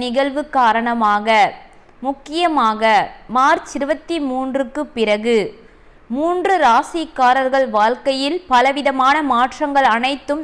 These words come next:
நடக்க இருக்கிறது. தற்பொழுது அதிர்ஷ்டத்தை பெறப்போகும் அந்த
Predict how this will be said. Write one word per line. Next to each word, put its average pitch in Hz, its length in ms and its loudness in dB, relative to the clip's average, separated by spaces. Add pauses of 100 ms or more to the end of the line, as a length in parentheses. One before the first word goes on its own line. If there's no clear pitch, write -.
(100)
நடக்க 233 420 0 (140)
இருக்கிறது. 233 540 0 (580)
தற்பொழுது 294 600 2 (280)
அதிர்ஷ்டத்தை 302 580 0 (120)
பெறப்போகும் 240 760 2 (100)
அந்த 240 200 -2